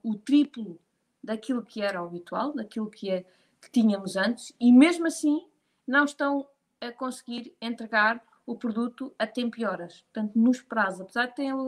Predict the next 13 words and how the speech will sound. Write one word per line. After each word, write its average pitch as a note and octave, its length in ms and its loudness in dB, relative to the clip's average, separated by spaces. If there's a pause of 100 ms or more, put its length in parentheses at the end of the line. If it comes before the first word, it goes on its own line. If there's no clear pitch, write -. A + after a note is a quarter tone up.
(140)
alargado A#3+ 460 -6
os - 80 -20
prazos A3+ 340 -8
três C4+ 320 -6
vezes, C#4+ 300 -6 (480)
mesmo C#4 360 4
assim, C#4+ 420 0 (340)
eh, A3+ 200 -8
estão A#3+ 360 -4
com A3+ 460 -6
a-, G#3 160 -6 (240)
atrasos G3 600 -6
sobre F#3 440 -8